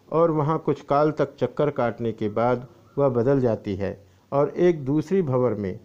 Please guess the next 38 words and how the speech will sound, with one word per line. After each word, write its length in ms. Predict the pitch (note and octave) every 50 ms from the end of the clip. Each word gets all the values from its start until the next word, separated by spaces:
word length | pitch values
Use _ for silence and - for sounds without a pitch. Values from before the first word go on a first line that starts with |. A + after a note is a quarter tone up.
| _ _ _ _ _ -
किसी 280 | - C#3 C#3 - D#3 C3
पशु 420 | - - C#3+ C#3+ C#3+ F#3+ F#3 F3
देह 220 | D#3+ E3 D#3 D#3
रूपी 340 | D#3 D3 C#3+ C3+ - D3 C3+
भंवर 320 | A#2 G2+ A2+ A#2+ C3+ C#3+ C#3
में 240 | C3+ B2 A2+ A2
प्रवेश 340 | - G#2+ G2+ A2 B2 C3 -
करती 360 | - - G#2 G2 - - F#2+
है। 240 | F2+ F#2+ F#2 E2+ - - - _ _ _ _ _ -
फिर 140 | - E3 E3+
वहाँ 300 | E3 E3 D#3 F3 F3+ F3
कुछ 280 | F3+ F3 D#3+ - -
वर्ष 240 | D3 D#3 D#3 D3 - D3+ -
तक 100 | - D3
घूमती 520 | C3+ A2 A#2 - C3+ C3+ C#3 B2+ C3 D3+ D#3
रहने 300 | C#3+ C3+ B2 C#3 C#3+ C#3+
के 160 | C#3 - B2+
बाद 400 | A2+ A2 B2 B2+ C3 C3 C3 - - - - - - _ _ _ -
खनिज 320 | - - D#3+ F3 F3+ D#3 D3
पदार्थ 420 | - D#3 D3 D3 C#3+ C#3 C3 - C3+
नामक 320 | C3 B2+ C3 C3 C3 B2+
दूसरे 480 | A#2+ A#2 B2 C#3 D#3 D3 - F3+ F#3+ F#3
भंवर 260 | D3+ B2+ C3 C3+ C3+
में 160 | B2+ B2 A#2+
चली 280 | A2+ - - B2 C3 B2
जाती 340 | A#2 G#2 G2 - - G2 F#2
है। 300 | F#2 E2+ - - - - _ _ - _ _ - -
बस 160 | D3 D3 C#3+
सतत 500 | C#3+ - - - C3+ C3 E3+ E3 E3 - -
परिवर्तन 500 | C3+ C3 C3+ C3 B2+ B2 B2+ D3 C#3+ C3
होता 340 | A2 A2 G#2+ G#2+ C3+ C3 B2
रहता 340 | A2 G2+ F#2+ - - G2
है, 260 | F#2 F2 F#2 F2 - - _ _ _ _ - _ _ _ _ _ -
कोई 240 | - D#3+ F3 F#3 F#3+
भी 160 | F3 E3 F3+
वस्तु 460 | E3 D#3 D3+ C#3+ - - E3+ E3+ D3+
स्थिर 260 | C#3 - - - D3+ C#3
नहीं। 300 | C3 G#2 F2+ F#2 F#2+